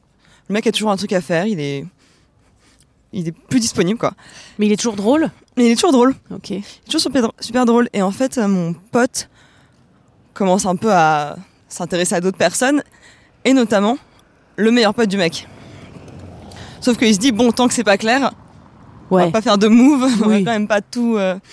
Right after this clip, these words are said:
Speaker 1: tout casser. » Et au bout de quelques jours, le mec rappelle mon pote,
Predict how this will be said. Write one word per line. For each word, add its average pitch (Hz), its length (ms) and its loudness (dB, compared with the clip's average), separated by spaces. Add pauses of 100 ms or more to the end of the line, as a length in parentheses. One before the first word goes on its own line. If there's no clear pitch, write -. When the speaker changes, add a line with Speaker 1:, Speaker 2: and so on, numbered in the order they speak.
(340)
Speaker 1:
tout 240 100 -10
casser. » 226 380 -2 (1200)
Et 214 100 4
au 202 60 4
bout 220 160 -6
de 277 60 -4
quelques 220 320 0
jours, 196 260 -6 (220)
le 180 140 -4
mec 233 180 -2
rappelle 233 240 -2
mon 196 140 2
pote, 190 320 -2